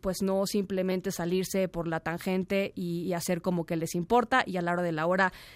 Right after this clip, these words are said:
la cosa es totalmente desigual. Bueno, pues por eso está con nosotros hoy otra vez Daniela Malpica, fundadora de Justicia Transicional en México y directora en JUSRED, que fue una de las personas que, que impulsó este ejercicio, porque ya hay datos,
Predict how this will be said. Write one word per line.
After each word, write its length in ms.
la 140
cosa 360
es 220
totalmente 560
desigual. 520
Bueno, 260
pues 140
por 160
eso 120
está 300
con 160
nosotros 500
hoy 240
otra 280
vez 140
Daniela 340
Malpica, 560
fundadora 800
de 160
Justicia 440
Transicional 580
en 140
México 420
y 120
directora 600
en 220
JUSRED, 600
que 120
fue 320
una 200
de 60
las 140
personas 440
que, 340
que 100
impulsó 520
este 200
ejercicio, 520
porque 300
ya 300
hay 180
datos, 460